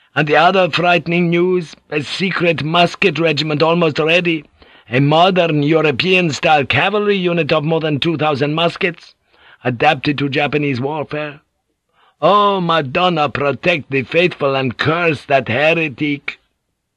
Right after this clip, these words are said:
"Such a pity Blackthorn is twisted and mind deformed. He could be such a valuable ally. I never would have thought that, but it's true. He's incredibly wise in the ways of the sea and the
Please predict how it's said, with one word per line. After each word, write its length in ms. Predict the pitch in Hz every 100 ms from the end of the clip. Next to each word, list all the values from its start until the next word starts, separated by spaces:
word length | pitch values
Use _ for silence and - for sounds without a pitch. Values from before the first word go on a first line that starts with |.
| _ _ _ _ _ _ _ _ _ _ _
"Such 320 | 107 107 -
a 100 | 110
pity 380 | - 117 120 104
Blackthorn 580 | 117 117 110 - 110
is 160 | 104 95 -
twisted 500 | 120 120 - 113 95
and 220 | 107 95
mind 680 | 113 127 127 123 120 107
deformed. 720 | 98 113 127 127 123 123 120 - _ _ _ _ -
He 180 | 185 180
could 260 | 190 151
be 120 | 190 156
such 240 | 175 165
a 100 | 175
valuable 640 | 151 180 185 180 175 170
ally. 600 | 170 165 190 185 151 131 - _ _ _
I 140 | 73
never 260 | 92 113 110
would 220 | 101 101
have 160 | 101 87
thought 200 | 127 101
that, 160 | 104 98
but 160 | 107
it's 200 | 101 -
true. 540 | - 135 175 175 156 143 _ - -
He's 200 | - 95
incredibly 640 | 104 104 123 127 110 104 104
wise 460 | 113 151 160 123
in 120 | 120
the 100 | 113 120
ways 180 | 135 120
of 140 | 110
the 120 | 113
sea 520 | 101 - 165 175 175 151
and 300 | 143 202 214
the 140 | 214